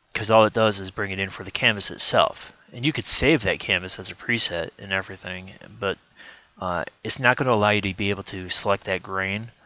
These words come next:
for use with the different layers. All right. Um, in order to get that, uh, that grain imported for use,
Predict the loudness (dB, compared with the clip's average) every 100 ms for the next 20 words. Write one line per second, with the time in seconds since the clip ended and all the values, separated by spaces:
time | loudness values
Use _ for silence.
0 | _ _ _ _ -8 -2 0 0 -2 -10
1 | -6 -6 -6 -6 0 0 0 -6 -10 -12
2 | -16 _ _ _ _ -16 -10 -10 -12 _
3 | -20 -20 -20 -20 -20 _ _ -8 -6 -6
4 | -10 -20 _ -2 0 2 2 0 2 2
5 | 2 -6 _ _ _ _ -8 -6 -6 -10
6 | -18 -14 -6 -6 -6 -4 -2 -2 -4 -4
7 | -2 -2 -4 -6 0 0